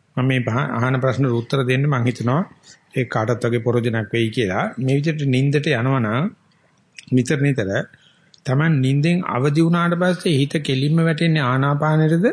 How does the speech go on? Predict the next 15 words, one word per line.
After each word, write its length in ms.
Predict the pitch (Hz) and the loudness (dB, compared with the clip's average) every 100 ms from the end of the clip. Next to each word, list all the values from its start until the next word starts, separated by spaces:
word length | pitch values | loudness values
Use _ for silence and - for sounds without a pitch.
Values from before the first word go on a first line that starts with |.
| - _ _ _ _ - - _ | -4 _ _ _ _ -20 -20 _
නැත්නම් 340 | 139 139 143 | -4 -2 0
ඉරියව්වටද 680 | 120 123 160 160 165 196 208 | 0 2 2 2 2 2 2
නැත්නම් 400 | 175 147 185 170 | 0 0 0 2
හිත 220 | 143 147 190 170 - _ _ - - _ - | 2 2 0 -2 -6 _ _ -20 -20 _ -6
වල්මත් 600 | 131 123 165 185 180 - | -2 2 4 4 0 -2
වෙනවද 340 | 165 165 160 | 2 2 2
දිගින් 320 | 156 147 160 156 | 0 0 0 0
දිගටම 360 | 151 156 151 151 | 0 0 0 -2
කියන 260 | - 156 | 0 0
එක 120 | 160 185 | 0 0
මට 260 | 170 151 | 0 0
දැනගන්න 420 | 151 135 110 92 | 0 0 -2 -4
ඕන. 140 | 87 - _ _ _ _ _ _ _ - - | -8 -12 _ _ _ _ _ _ _ -20 -12
මගේ 240 | - 123 120 | -4 -2 0
ප්‍රශ්නේ 680 | 120 113 - 202 95 101 | -2 0 2 2 2 0